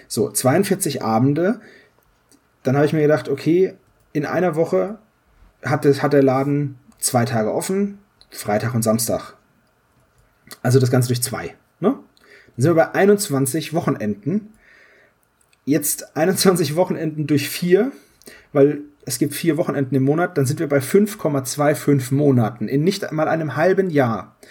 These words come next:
hätte Cowley diese dreihundertfünfundsiebzigtausend Dollar zusammen, sofern er natürlich keine Ausgaben hat, das ist natürlich Quatsch, aber die Getränke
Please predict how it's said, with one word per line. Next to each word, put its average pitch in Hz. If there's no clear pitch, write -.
hätte 214
Cowley 156
diese 147
dreihundertfünfundsiebzigtausend 147
Dollar 143
zusammen, 127
sofern 127
er 113
natürlich 120
keine 110
Ausgaben 147
hat, 131
das 127
ist -
natürlich 117
Quatsch, 139
aber 123
die 127
Getränke 139